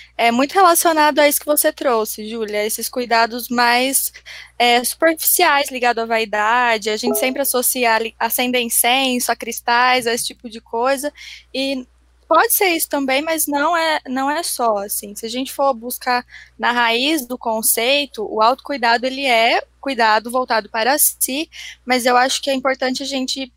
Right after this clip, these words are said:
é, tentar entender o que que é esse cuidado, porque ele passa por diversas, diversos âmbitos aí da vida, tanto social, quanto ambiental, quanto pessoal, mental, enfim.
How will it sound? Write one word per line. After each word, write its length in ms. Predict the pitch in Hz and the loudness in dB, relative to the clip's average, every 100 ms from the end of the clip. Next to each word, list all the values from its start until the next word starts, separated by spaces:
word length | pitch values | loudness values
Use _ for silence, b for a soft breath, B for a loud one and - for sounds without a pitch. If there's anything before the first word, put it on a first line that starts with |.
| _ 233 | _ -6
é, 100 | 233 | -4
tentar 320 | 254 254 285 | -2 0 0
entender 260 | 302 285 | 0 2
o 100 | 285 | 0
que 160 | - 381 | 2 -2
que 160 | - 403 | 0 2
é 140 | 349 | 2
esse 180 | 339 - | 2 -4
cuidado, 720 | - 349 269 220 196 185 196 _ B B - | -4 -2 0 0 0 -4 -14 _ B B -10
porque 180 | 226 240 | -4 -2
ele 140 | 262 | 0
passa 440 | - 233 262 294 | 2 4 4 2
por 380 | 285 - 277 277 | -2 -4 -6 -6
diversas, 1500 | 233 254 233 226 269 320 - 339 339 320 285 240 226 220 - _ - | -8 -8 -2 0 2 2 2 2 2 4 4 2 0 -2 -6 _ -8
diversos 420 | 233 269 302 403 | 0 0 0 0
âmbitos 380 | 294 262 262 254 | 2 2 -2 -2
aí 160 | 240 233 | -2 0
da 120 | 240 | -2
vida, 280 | 220 202 202 | -2 -4 -4
tanto 280 | 233 254 254 | -2 -2 0
social, 800 | 262 247 - 262 233 226 226 226 | 0 0 2 2 4 4 2 -2
quanto 540 | 233 226 226 233 214 - B B B | -6 -4 -4 -6 -6 -6 B B B
ambiental, 800 | 233 226 226 233 - 220 214 220 | -2 0 0 -2 0 2 4 2
quanto 340 | - 214 214 - | 0 -6 -6 -6
pessoal, 640 | 226 - 240 220 220 208 | -4 -2 2 4 4 2
mental, 640 | 208 220 226 220 220 220 | -2 -6 -2 0 0 -2
enfim. 360 | 233 233 226 | -8 -8 -8